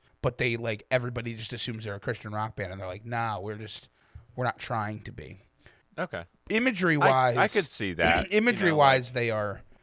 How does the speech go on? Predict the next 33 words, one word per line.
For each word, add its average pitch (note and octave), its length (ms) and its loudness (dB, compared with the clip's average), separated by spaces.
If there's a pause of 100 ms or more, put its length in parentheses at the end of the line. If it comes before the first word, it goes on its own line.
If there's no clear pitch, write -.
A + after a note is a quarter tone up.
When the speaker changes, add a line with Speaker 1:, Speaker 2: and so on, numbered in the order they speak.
(320)
Speaker 1:
definitely D3+ 800 4 (260)
kinda B2+ 200 0
capitulating B2 920 -4 (120)
the A#2+ 160 -6
quote-unquote A2+ 640 -2
good G#2+ 140 -4
word. G#2 420 -2 (260)
Speaker 2:
Yeah, G#2+ 340 -2
right. D2+ 280 -8
Speaker 1:
But - 340 -2
they're B2+ 180 0
not B2 220 2
apparently A#2 320 -2
trying A#2 320 -8
to. - 120 -12 (680)
Just - 300 -6 (460)
wanna D#4+ 200 -2
make D3+ 160 -2
sure C3 180 -2
we're, A#2+ 320 -2 (100)
we're A#2+ 200 -6
clear B2+ 360 0
on, A2+ 180 -2
Speaker 2:
Okay. C3 220 -4
Speaker 1:
on A2+ 280 -4
knowing A#2 340 -2
that. F#2+ 240 -14 (920)
However, E3+ 340 8
this D3 200 0
album C#3+ 280 4
is G#2+ 120 -8
not G2+ 200 -6
great. - 240 -18